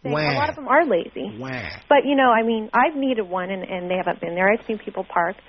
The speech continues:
Speaker 1: I'm not whining. I just, you know, if I have to park somewhere else, that's fine. But
Speaker 2: Well, if I'm in the mall, you do.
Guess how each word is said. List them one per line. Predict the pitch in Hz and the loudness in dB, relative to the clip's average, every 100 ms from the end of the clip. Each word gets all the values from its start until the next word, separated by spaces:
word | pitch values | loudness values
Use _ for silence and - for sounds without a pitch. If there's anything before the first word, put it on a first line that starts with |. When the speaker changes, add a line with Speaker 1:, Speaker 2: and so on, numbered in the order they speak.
| - - - - | -20 -20 -6 2
Speaker 1:
I'm | 349 | 2
not | 359 240 | 4 2
whining. | 185 170 170 208 233 | 0 -4 -4 -2 2
I | 233 | 2
just, | 240 226 - - - _ _ _ _ _ _ - _ _ - _ _ _ _ _ | 2 -4 -6 -20 -20 _ _ _ _ _ _ -20 _ _ -20 _ _ _ _ _
you | 262 | 0
know, | 262 311 | 4 4
if | 302 | 4
I | |
have | 233 233 | 2 0
to | |
park | 254 262 262 | 0 0 0
somewhere | 247 240 240 | -4 -2 -2
else, | 226 | -2
that's | 208 202 - | -2 -4 -4
fine. | 254 208 - 190 | -4 -2 -6 0
But | 202 175 - - - | 4 4 2 -10 -12
Speaker 2:
Well, | 135 135 | -6 -2
if | 143 | 2
I'm | 180 208 | 2 2
in | |
the | 202 | 0
mall, | 190 190 190 196 - | 4 4 4 2 0
you | 160 | -2
do. | 151 143 - | 0 -2 -4